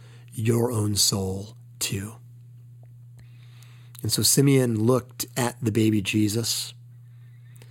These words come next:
and saw thirty-three years into the future. And he looked at Jesus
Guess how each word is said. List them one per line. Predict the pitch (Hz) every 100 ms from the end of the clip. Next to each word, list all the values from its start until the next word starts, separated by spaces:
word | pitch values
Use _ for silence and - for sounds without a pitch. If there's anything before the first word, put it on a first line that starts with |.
| - - - - - - - - -
and | 113
saw | - 117 113 110 110
thirty-three | - - 143 123 110 117 113
years | 104 110 107 107 101 - - - - - - -
into | 117 101
the | 104
future. | - 95 - - - - - - - - - - - - - - -
And | 104
he | - 139
looked | 143 139
at | 139
Jesus | - 123 120 120 113 -